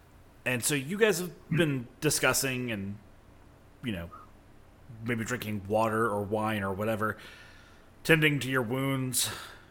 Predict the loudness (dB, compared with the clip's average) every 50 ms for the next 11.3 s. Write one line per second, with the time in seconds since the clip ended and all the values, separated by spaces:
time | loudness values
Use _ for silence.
0 | -6 0 2 6 6 6 4 4 0 -2 -2 0 -2 0 2 2 0 0 -2 -4
1 | -4 -4 -6 -8 -12 -20 -20 -20 -20 -20 -20 -20 -20 -20 -20 -20 -20 -20 -20 -20
2 | -20 -20 -20 -20 -20 -14 -6 -4 -4 -4 -2 0 2 4 6 8 8 6 6 4
3 | 2 0 -2 -6 -2 0 0 0 0 -2 -10 -16 -20 -20 -20 -20 -20 -20 -20 -20
4 | -20 -20 -20 -20 -20 -20 -20 -20 -20 -20 -20 -20 -20 -20 -20 -20 -20 -20 -20 -20
5 | -20 -20 -20 -20 -20 -20 -14 -4 -4 -2 -2 0 0 0 2 4 6 6 6 6
6 | 4 2 4 6 6 4 4 0 -4 -4 -6 -6 -8 -8 -2 0 0 0 0 -2
7 | -6 -6 -8 -12 -14 -14 -18 -20 -20 -20 -20 -20 -20 -20 -20 -20 -20 -20 -20 -20
8 | -20 -20 -20 -20 -20 -20 -20 -20 -20 -20 -20 -20 -20 -20 -20 -20 -20 -20 -20 -20
9 | -20 -20 -12 -6 -4 -2 -2 -2 -4 -6 -10 -20 -20 -20 -20 -20 -20 -20 -20 -20
10 | -10 -4 -2 0 0 0 2 2 2 2 4 2 2 2 0 -2 -2 2 6 6
11 | 6 6 6 2 0